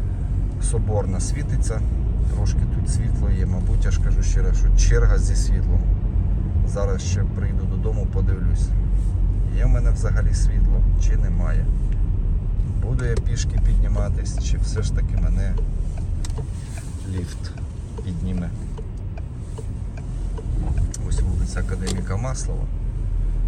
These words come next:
аптека, вон далі А Т Б і Маркет Опт. Мені треба Маркет Опт. Не знаю, я полюбляю там крильця. Буду вдома сьогодні, якщо світло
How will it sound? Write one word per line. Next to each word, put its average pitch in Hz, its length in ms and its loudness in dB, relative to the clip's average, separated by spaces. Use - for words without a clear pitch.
аптека, - 600 -2
вон 92 180 -6
далі 90 260 -6
А 85 80 -6
Т - 160 -8
Б 101 180 -6
і 101 40 -6
Маркет 90 500 -8
Опт. - 300 -8
Мені 92 260 -6
треба 92 320 -6
Маркет - 340 -8
Опт. - 300 -10
Не 87 60 -8
знаю, 85 300 -6
я 95 80 -4
полюбляю 92 580 -6
там 90 300 -8
крильця. 117 440 -4
Буду 87 220 -10
вдома 87 320 -8
сьогодні, 87 340 -8
якщо 90 240 -8
світло 87 420 -10